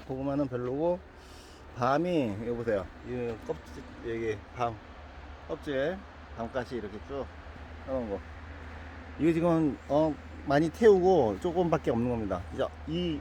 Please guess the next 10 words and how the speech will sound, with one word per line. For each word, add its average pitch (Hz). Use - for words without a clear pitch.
나무 165
하나에서 180
나온 139
겁니다. 110
이 101
나무 110
하나에서. 98
이 110
나무. 110
엄청, 175